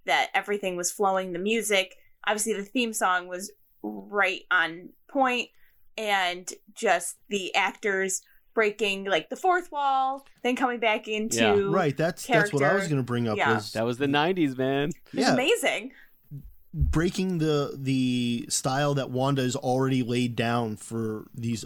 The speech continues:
Speaker 3: ear-, the earlier episodes. Um, it's not told from, this episode kind of isn't told from her point of view. It's told from Billy's point of view. He's the one that's talking to
Speaker 2: Yeah.
Speaker 3: camera. He's the one who's setting up all these things in the beginning. And then, of course, you know, Evan Peters is just there and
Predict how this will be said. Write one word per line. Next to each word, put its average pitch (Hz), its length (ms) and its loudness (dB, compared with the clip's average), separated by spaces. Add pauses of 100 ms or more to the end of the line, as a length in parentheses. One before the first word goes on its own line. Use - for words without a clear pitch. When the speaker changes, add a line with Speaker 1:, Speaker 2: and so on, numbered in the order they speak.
Speaker 3:
ear-, 127 200 0
the 127 180 0
earlier 135 400 2
episodes. 107 600 -4 (340)
Um, 113 360 -2 (280)
it's 151 180 0
not 185 260 0
told 190 280 -2
from, 143 240 -4
this 156 220 2
episode 147 460 2
kind 147 220 0
of 143 80 0
isn't 139 260 0
told 135 240 0
from 123 120 0
her 127 120 2
point 127 240 0
of 120 40 -6
view. 202 160 0
It's - 140 -2
told 127 240 -2
from 131 160 0
Billy's 226 320 2
point 117 240 -2
of 101 60 -8
view. 98 220 -10
He's 175 180 2
the 208 60 0
one 165 140 2
that's 135 160 -2
talking 120 360 -2
to 107 60 -2
Speaker 2:
Yeah. 107 200 0
Speaker 3:
camera. 92 200 -4
He's 196 220 0
the 190 60 -2
one 156 100 4
who's 139 120 2
setting 120 280 0
up 107 140 -2
all 113 200 0
these 104 460 -6
things 98 300 -4
in 104 80 -10
the 101 40 -8
beginning. 95 420 -12 (1000)
And 139 120 0
then, 139 180 2
of 127 80 -6
course, 131 280 2
you 135 60 0
know, 120 60 0
Evan 123 260 2
Peters 117 360 2
is 104 80 -6
just 110 240 -4
there 113 340 2
and 107 500 -6